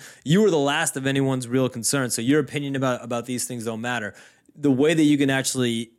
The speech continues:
um, affect change is by changing the opinions or discussing these things with people, you know, that surround you. Down here in Texas, I'm surrounded by people that think pretty much the exact opposite that I do.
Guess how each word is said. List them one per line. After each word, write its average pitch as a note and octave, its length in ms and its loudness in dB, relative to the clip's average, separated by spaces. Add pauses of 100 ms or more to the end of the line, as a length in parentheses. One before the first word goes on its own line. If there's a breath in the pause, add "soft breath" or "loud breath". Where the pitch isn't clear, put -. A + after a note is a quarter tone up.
(140)
um, A2 420 -4
affect C3 540 -4
change A#2 360 -4
is B2+ 140 0
by A#2+ 300 -2 (160)
changing C#3 380 -4
the C3+ 100 2
opinions C3 420 -2
or A#2+ 60 -4
discussing A#2+ 440 -6
these A#2 140 -8
things B2 220 -8
with A2 100 -10
people, B2 560 -6 (140)
you B2+ 100 -6
know, A2+ 260 -6 (100)
that A2+ 260 -8
surround B2+ 420 -2
you. G#2 140 -6 (320 loud breath)
Down D#3 240 0
here E3 120 2
in D3+ 100 0
Texas, D#3 460 -2
I'm C3 140 -6
surrounded D3 480 -2
by D3 80 -2
people D3+ 300 -4
that C3 180 2
think C3 360 -4
pretty C#3+ 180 0
much C3 260 -4
the A#2+ 140 -2
exact A#2+ 360 -4
opposite B2 440 -8
that A2+ 100 -6
I A#2+ 160 -2
do. C#3+ 300 -2